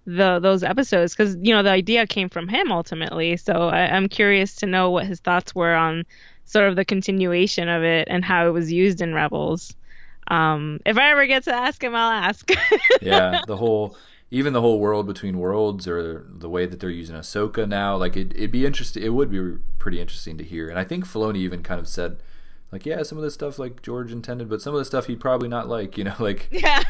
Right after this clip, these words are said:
Speaker 2: um, he kinda went his own direction with it. So
Speaker 1: Yeah, yeah, yeah.
Speaker 2: Lucas
Speaker 1: Like,
Speaker 2: might
Speaker 1: uh,
Speaker 2: be like, "Oh, that's never what I intended," 'cause I think Lucas at one point kinda wanted to kill Ahsoka, and, and, um,
Speaker 1: Yes.
Speaker 2: and Dave talked him out of it.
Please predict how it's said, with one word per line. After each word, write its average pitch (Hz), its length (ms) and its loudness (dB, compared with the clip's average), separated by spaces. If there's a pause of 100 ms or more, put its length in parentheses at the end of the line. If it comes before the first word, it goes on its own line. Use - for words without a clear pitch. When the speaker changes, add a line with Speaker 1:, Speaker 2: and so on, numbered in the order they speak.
(140)
Speaker 2:
um, 190 300 0
he - 80 -2
kinda 117 240 0
went 107 180 0
his 101 160 -4
own 101 140 -2
direction 92 480 0
with 101 140 0
it. 113 240 0
So 90 340 -2
Speaker 1:
Yeah, 254 480 -2
yeah, 226 440 -6
yeah. 202 220 -6
Speaker 2:
Lucas 196 160 -4
Speaker 1:
Like, 214 100 -4
Speaker 2:
might 202 220 2
Speaker 1:
uh, - 40 -10
Speaker 2:
be 90 100 -4
like, 85 260 -4
"Oh, 165 340 0
that's 147 200 -2
never 143 200 -2
what 120 120 2
I 113 80 2
intended," 101 440 -2
'cause 107 120 -4
I 113 80 2
think 107 180 0
Lucas 147 300 -2
at 98 80 2
one 123 160 2
point 85 260 -2 (240)
kinda 95 200 -6
wanted 87 220 -8
to 85 60 -14
kill 151 260 -4
Ahsoka, 82 400 -8 (220)
and, - 100 -16
and, 87 240 -12
um, 82 420 -10 (260)
Speaker 1:
Yes. - 340 -6
Speaker 2:
and 180 160 -14
Dave - 220 -8
talked 87 280 -10
him 82 100 -10
out 90 180 -4
of 85 80 -2
it. - 80 -4